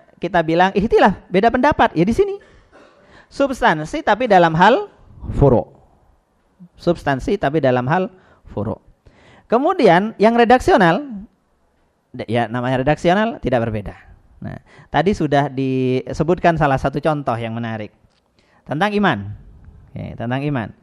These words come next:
Ada memang, memang ada beberapa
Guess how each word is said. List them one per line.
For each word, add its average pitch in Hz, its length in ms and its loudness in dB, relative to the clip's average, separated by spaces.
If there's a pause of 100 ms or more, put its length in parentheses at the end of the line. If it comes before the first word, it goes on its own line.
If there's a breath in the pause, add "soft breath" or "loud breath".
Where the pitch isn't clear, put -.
(380 soft breath)
Ada 220 800 4 (400)
memang, 156 880 0 (320)
memang 113 560 -2
ada 139 320 2
beberapa 151 720 2